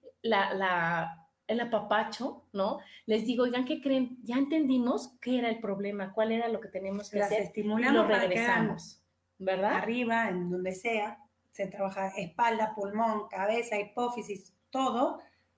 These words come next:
Speaker 2: y les da
Speaker 1: Otro respiro.
Speaker 2: Exacto.
Speaker 1: Otro respiro y otra forma de, de ver las cosas y de hacer las cosas, que es a lo que venimos, ¿no? Venimos a aprender y hay
Speaker 2: Exacto.
Speaker 1: veces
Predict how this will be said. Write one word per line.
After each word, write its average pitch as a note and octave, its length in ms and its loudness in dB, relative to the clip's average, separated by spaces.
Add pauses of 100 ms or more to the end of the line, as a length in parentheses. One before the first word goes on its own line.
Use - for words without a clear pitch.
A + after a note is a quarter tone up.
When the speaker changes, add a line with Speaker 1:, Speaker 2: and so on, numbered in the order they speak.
(240)
Speaker 2:
y F#3 80 -6
les F3+ 140 -2
da G3+ 280 -2 (1160)
Speaker 1:
Otro A#3 280 2
respiro. F#3+ 440 -6 (180)
Speaker 2:
Exacto. F#3+ 460 -10 (260)
Speaker 1:
Otro C4 260 6
respiro C4 480 4
y C4+ 80 6
otra D4 220 4
forma C4+ 400 4
de, G#3+ 300 0
de G3+ 160 4
ver A#3+ 180 4
las C#4 180 4
cosas C4 380 0
y A3 40 -2
de F#3+ 80 2
hacer A3 240 0
las A#3 160 0
cosas, B3 280 -4
que C4+ 80 0
es C4+ 100 0
a D4 60 4
lo C4+ 160 4
que A3+ 100 6
venimos, A#3 640 4 (300)
¿no? B3 220 4
Venimos C#4 360 4
a D4 60 2
aprender A3+ 420 2
y D4 60 2
hay D4 60 4
Speaker 2:
Exacto. C4+ 120 4 (160)
Speaker 1:
veces D#4+ 140 0